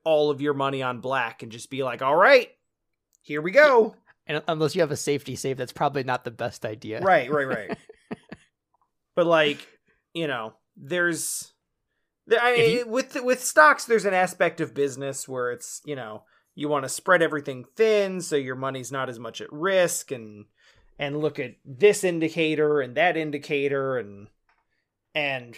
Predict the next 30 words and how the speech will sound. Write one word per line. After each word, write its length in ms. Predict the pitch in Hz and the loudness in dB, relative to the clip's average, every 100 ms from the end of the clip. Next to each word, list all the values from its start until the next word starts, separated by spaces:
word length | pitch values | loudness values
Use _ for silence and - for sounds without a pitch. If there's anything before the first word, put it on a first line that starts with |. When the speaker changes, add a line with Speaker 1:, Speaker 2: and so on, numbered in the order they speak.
| - | -8
Speaker 1:
look 240 | 160 170 | -6 -4
at 80 | 160 | -4
the 80 | 135 | -4
health 300 | 131 170 165 | 0 0 0
of 100 | 143 | -6
the 80 | 139 | -4
business 420 | 151 127 131 131 | -2 -2 -6 -6
and 80 | 208 | 0
all 180 | 269 196 | 4 6
of 60 | |
that 200 | 165 156 | 6 4
stuff. 340 | - 139 123 - | 0 -6 -6 -8
And 100 | 135 | -8
there, 140 | 139 131 | -8 -6
there's 280 | 151 143 | -8 -4
a 60 | 160 | -4
whole, 520 | 151 196 175 160 135 _ | 0 0 2 0 -4 _
you 140 | 160 | -8
know, 180 | 117 90 - _ _ _ _ _ - | -8 -10 -16 _ _ _ _ _ -10
there's 120 | 185 | -2
a 40 | |
whole 180 | 190 202 | 2 4
education 720 | 180 175 - - 170 160 160 | 2 -2 -4 -2 -2 -2 -4
behind 560 | 139 131 135 127 123 113 - - | -4 -4 -4 -6 -10 -16 -20 -10
being 220 | 147 143 | -8 -6
able 180 | 143 131 | -6 -8
to 80 | 127 | -12
do 160 | 135 | -10
that 180 | 127 107 | -10 -8
properly. 580 | - 123 107 117 113 110 | -6 -6 -6 -10 -10 -14